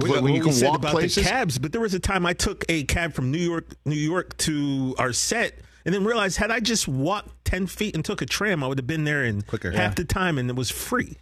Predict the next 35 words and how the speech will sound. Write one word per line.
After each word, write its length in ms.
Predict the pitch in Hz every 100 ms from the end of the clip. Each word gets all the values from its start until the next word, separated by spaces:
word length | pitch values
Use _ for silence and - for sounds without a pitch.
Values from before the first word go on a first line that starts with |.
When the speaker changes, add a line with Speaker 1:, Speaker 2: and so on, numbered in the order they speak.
| -
Speaker 2:
Unreal. 400 | 185 220 190 139 - -
Speaker 4:
Unreal. 200 | 131 147
Speaker 2:
It 60 |
re-, 120 | 139 170
Speaker 4:
Yeah, 100 | 156
it 20 |
was 80 | 120
very 100 | 156
Speaker 2:
honestly, 300 | - - 131
Speaker 4:
fun. 100 | 127
Speaker 2:
it 80 | -
should 160 | 156
be 160 | 127 147
in 80 | 135
a 60 |
rotation. 500 | 127 120 131 110 -
There 80 | 101
should 160 | - 104
be 80 | 107
a 80 |
West 280 | 98 143 -
Coast 240 | 156 143 -
city. 300 | 143 135 -
It 200 | 110 -
should 160 | 107
be 140 | 101 95
Vegas. 520 | 113 127 123 120 -
It 120 | 113
should 200 | - 110
be 340 | 90 107 98 -
a-, 180 | 69 110 -
anybody 360 | 113 120 117
wants 240 | 107 113 -
to 100 | 104
do, 360 | 87 113 113